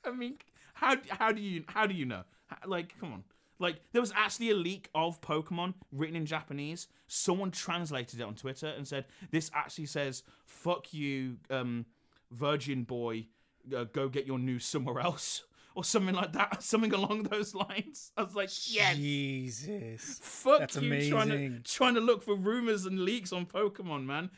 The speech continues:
Speaker 1: Just wait for the fucking game, bro. It'll be exciting."
Speaker 2: <laughs> For real.
Speaker 1: You don't need to know this shit. I know I'm, I'm, like, you spoil something for me,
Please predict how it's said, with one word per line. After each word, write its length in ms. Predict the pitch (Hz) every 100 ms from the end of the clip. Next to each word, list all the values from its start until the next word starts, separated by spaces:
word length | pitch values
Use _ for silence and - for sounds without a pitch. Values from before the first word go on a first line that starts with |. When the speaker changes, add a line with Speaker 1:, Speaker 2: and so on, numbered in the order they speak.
| -
Speaker 1:
Just 160 | 339 262
wait 240 | 311 415
for 100 | 415
the 100 | 262
fucking 400 | 226 208 202 180
game, 460 | 170 262 427 240 190
bro. 460 | 180 170 151 131 - - - 208
It'll 200 | - 349
be 180 | 359
exciting." 840 | 403 - 349 415 415 320 277 175 120
Speaker 2:
<laughs> 60 | - _ - - _ _ _
For 140 | 175
real. 120 | 170
Speaker 1:
You 60 | 190
don't 200 | - -
need 140 | 349
to 140 | 339 320
know 280 | 311 339 349
this 160 | 320
shit. 520 | - - 277 190 - _ _ _ _
I 100 | -
know 200 | 262 302 226
I'm, 300 | 262 285 254
I'm, 200 | 226 254 -
like, 200 | - 214
you 140 | 220 226
spoil 460 | - - 262 254
something 340 | 254 240 240 220
for 160 | -
me, 340 | 196 185 185